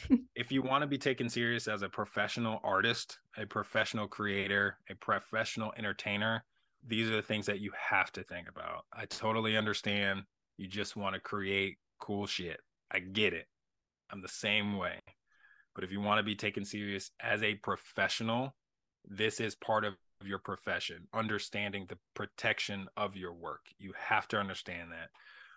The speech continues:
Speaker 2: 'cause it could, it, it could change your life. It could change your career. It could change the trajectory of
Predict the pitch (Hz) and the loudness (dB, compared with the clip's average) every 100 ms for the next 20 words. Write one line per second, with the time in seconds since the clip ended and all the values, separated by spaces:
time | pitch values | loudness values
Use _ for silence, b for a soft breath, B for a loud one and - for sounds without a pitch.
0 | _ 104 98 107 - 110 110 101 - 76 | _ 0 4 2 4 4 4 0 -10 -14
1 | 95 _ - 113 175 135 - 131 123 127 | -14 _ -2 4 4 4 4 4 6 6
2 | 98 101 - 107 107 98 104 101 101 101 | 6 4 2 -4 -6 -2 0 0 -2 -4
3 | 107 98 90 92 104 95 104 98 - 107 | -4 -2 0 0 0 -4 -8 -8 -2 0
4 | 101 98 - 98 - 110 95 95 90 - | 0 -2 -6 -8 -6 -6 -2 -2 -2 -4
5 | 95 92 87 87 | -4 -2 -4 -6